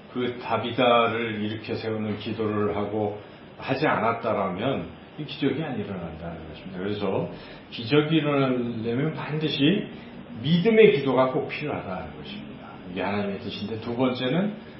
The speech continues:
믿음의 기도가 필요하다. 여러분이 누군가를 지금 전도해서 그 사람이 구원받는 것이 하나님의 뜻이라고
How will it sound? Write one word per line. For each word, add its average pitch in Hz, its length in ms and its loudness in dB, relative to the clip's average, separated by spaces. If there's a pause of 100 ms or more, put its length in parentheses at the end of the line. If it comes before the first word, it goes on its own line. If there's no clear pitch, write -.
(160)
믿음의 104 380 0
기도가 90 360 -8
필요하다. 95 580 -6 (160)
여러분이 110 480 0 (400)
누군가를 123 480 2
지금 110 220 -4
전도해서 101 920 -2 (460)
그 113 80 -8
사람이 120 460 0
구원받는 113 640 -2
것이 98 160 -6
하나님의 120 320 -8
뜻이라고 127 720 -4